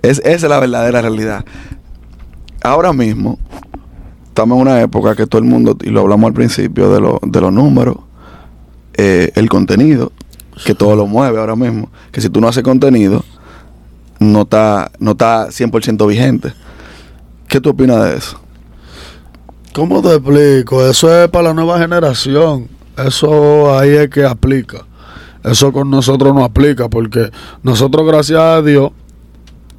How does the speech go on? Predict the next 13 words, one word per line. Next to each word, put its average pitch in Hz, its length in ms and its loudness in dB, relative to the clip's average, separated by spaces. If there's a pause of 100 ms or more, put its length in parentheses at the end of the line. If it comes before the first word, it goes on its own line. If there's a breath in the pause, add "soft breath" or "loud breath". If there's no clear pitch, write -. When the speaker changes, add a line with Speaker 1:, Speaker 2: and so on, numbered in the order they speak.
(100)
Speaker 2:
nos 139 300 0
hemos 143 260 0
adaptado 139 400 2
a 135 40 4
los 120 160 -2
tiempos. 117 480 -6 (800 soft breath)
Nosotros 123 440 -2
somos 151 380 0
viejos 131 540 2
dentro 123 260 -4
de 127 60 0
la 123 80 2
industria 131 800 2